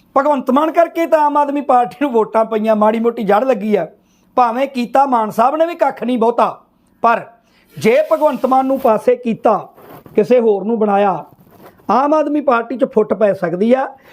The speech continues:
ਭਗਵੰਤ ਮਾਨ ਨਾਲ ਜਿੰਨੇ ਕੁ ਬੰਦੇ ਨੇ ਉਹ ਲੈ ਕੇ ਪਾਸੇ ਵੀ ਹੋ ਸਕਦਾ। ਔਰ ਇੱਕ ਗੱਲ ਹੋਰ, ਜੇ ਕੇਜਰੀਵਾਲ ਨੂੰ ਭਲਾ ਨਾ ਵੀ ਬਣਾਉਣ, ਆ, ਇੱਥੋਂ ਦੇ ਹੀ ਕਿਸੇ ਨੂੰ ਬਣਾਉਣ ਤਾਂ ਵੀ ਪਟਾਕਾ ਪਊ। ਪਰ ਜੇ ਕੇਜਰੀਵਾਲ ਕਵੇ ਕਿ ਮੈਂ ਬਣ ਜਾ ਪੰਜਾਬ ਦਾ,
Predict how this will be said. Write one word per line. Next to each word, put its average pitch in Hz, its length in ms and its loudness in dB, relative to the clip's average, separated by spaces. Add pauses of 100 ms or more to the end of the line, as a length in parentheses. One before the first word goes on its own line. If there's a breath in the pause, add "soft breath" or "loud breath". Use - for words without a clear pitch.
(220 loud breath)
ਭਗਵੰਤ 254 380 0
ਮਾਨ 277 260 2
ਨਾਲ 330 180 2
ਜਿੰਨੇ 247 340 2
ਕੁ 320 100 -8
ਬੰਦੇ 311 280 2
ਨੇ 214 280 -4
ਉਹ 208 60 2
ਲੈ 226 180 2
ਕੇ 262 100 0
ਪਾਸੇ 247 360 2
ਵੀ 247 100 -4
ਹੋ 226 120 0
ਸਕਦਾ। 151 360 -6 (800)
ਔਰ 190 100 2
ਇੱਕ 202 160 -2
ਗੱਲ 226 180 2
ਹੋਰ, 156 320 -4 (280 soft breath)
ਜੇ 233 140 2
ਕੇਜਰੀਵਾਲ 269 640 2
ਨੂੰ 311 100 -4
ਭਲਾ 247 180 -2
ਨਾ 214 220 -2
ਵੀ 247 120 -2
ਬਣਾਉਣ, 214 400 0 (1500 soft breath)
ਆ, 247 240 0
ਇੱਥੋਂ 339 340 0
ਦੇ 381 80 2
ਹੀ 359 40 0
ਕਿਸੇ 320 240 0
ਨੂੰ 311 100 -2
ਬਣਾਉਣ 294 260 2
ਤਾਂ 330 200 -2
ਵੀ 381 100 -4
ਪਟਾਕਾ 262 400 0
ਪਊ। 180 200 -4 (760)
ਪਰ 247 140 2
ਜੇ 254 180 0
ਕੇਜਰੀਵਾਲ 277 800 0
ਕਵੇ 339 260 0
ਕਿ 320 120 -2
ਮੈਂ 240 240 0
ਬਣ 302 180 2
ਜਾ 311 140 2
ਪੰਜਾਬ 277 360 0
ਦਾ, 196 220 -2